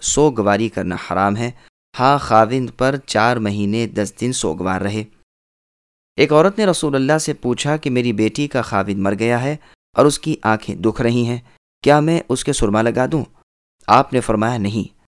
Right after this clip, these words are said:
دو تین مرتبہ اس نے اپنا سوال دہرایا، رسول اللہ نے یہی جواب دیا کہ نہیں۔ آخر فرمایا یہ تو چار مہینے اور دس دن ہیں، جاہلیت میں تم سال سال بھر بیٹھی رہا کرتی تھی۔ یہ روایت صحیح بخاری، مسلم وغیرہ کی ہے۔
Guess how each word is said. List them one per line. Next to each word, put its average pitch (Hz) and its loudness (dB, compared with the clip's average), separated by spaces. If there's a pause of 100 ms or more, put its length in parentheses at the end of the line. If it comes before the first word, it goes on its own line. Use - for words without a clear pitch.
(240)
دو 151 4
تین 147 -2
مرتبہ 110 0
اس 117 -4
نے 135 0
اپنا 110 -4
سوال 98 -2
دہرایا، 110 -2 (500)
رسول 160 4
اللہ 165 4
نے 175 2
یہی 113 0
جواب 110 0
دیا 139 0
کہ 131 -4
نہیں۔ 104 -6 (320)
آخر 139 4
فرمایا 143 4
یہ 147 2
تو 151 0
چار 139 2
مہینے 139 0
اور 139 0
دس 107 -2
دن 127 2
ہیں، 139 -4 (460)
جاہلیت 139 2
میں 165 2
تم 156 -2
سال 131 0
سال 120 0
بھر 120 0 (120)
بیٹھی 127 0
رہا 151 0
کرتی 95 -6
تھی۔ - -10 (840)
یہ 127 6
روایت 120 4
صحیح 117 -4
بخاری، 98 -4
مسلم 73 -8
وغیرہ 92 -4
کی 98 -6
ہے۔ 98 -10